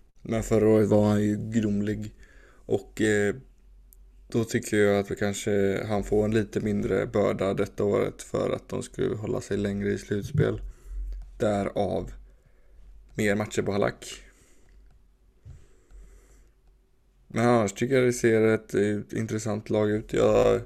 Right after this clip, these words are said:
tycker man ska hålla ett öga på Lafreniere. Känns som att någon gång måste det lossna och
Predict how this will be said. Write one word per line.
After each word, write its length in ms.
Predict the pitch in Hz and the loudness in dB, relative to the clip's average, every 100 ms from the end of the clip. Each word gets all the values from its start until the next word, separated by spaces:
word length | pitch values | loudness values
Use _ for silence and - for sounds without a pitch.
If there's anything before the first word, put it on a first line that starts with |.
| - - - | -12 -16 -8
tycker 200 | 110 110 | -4 -2
man 120 | 104 | -2
ska 120 | 110 | -2
hålla 180 | 107 107 | 0 0
ett 60 | |
öga 280 | 104 107 104 | 0 0 0
på 140 | - 104 | 0 0
Lafreniere. 640 | 104 - 104 101 104 113 - - - - | -2 -2 -4 -2 -4 -6 -10 -18 -14 -8
Känns 140 | 101 | -6
som 100 | 104 | -4
att 80 | 101 | -2
någon 260 | 113 107 107 | 0 0 0
gång 160 | 104 | -2
måste 320 | 104 95 - | -2 -6 -4
det 60 | 107 | -2
lossna 480 | 107 - - 101 104 | -2 -4 -6 -4 -2
och 240 | 101 101 | -2 -4